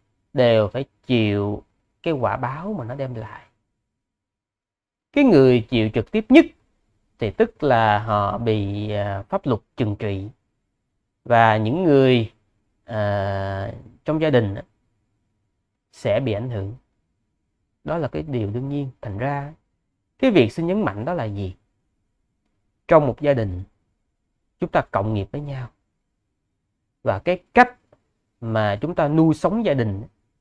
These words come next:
chúng ta nuôi sống gia đình bằng cái ngành nghề gì, thì chúng ta sẽ cộng nghiệp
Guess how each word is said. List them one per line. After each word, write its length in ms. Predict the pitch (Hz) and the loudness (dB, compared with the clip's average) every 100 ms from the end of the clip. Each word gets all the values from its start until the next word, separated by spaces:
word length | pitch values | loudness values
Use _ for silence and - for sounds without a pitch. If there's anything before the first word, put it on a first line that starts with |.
| _ | _
chúng 120 | 185 | 0
ta 120 | 175 | 2
nuôi 200 | 156 147 | 2 0
sống 260 | 143 175 196 | -2 -8 -6
gia 60 | |
đình 220 | 131 107 104 | -6 -8 0
bằng 380 | - 110 101 101 | 2 2 0 -4
cái 100 | 165 | -4
ngành 280 | 175 110 107 | -2 -2 0
nghề 260 | 107 104 | 0 0
gì, 440 | 101 117 143 127 - _ _ _ _ _ _ _ _ _ _ _ _ _ | 0 6 6 6 0 _ _ _ _ _ _ _ _ _ _ _ _ _
thì 640 | 135 131 120 113 104 98 | 0 2 4 2 0 -2
chúng 180 | 95 151 | -6 -8
ta 400 | 165 135 123 117 | -4 -4 -4 -6
sẽ 580 | 117 - 98 95 98 120 156 160 _ _ _ _ _ _ _ _ _ | -8 -6 -4 -4 -6 -10 -14 -18 _ _ _ _ _ _ _ _ _
cộng 360 | - 104 98 110 | 0 0 0 -6
nghiệp 220 | 110 101 | -4 -4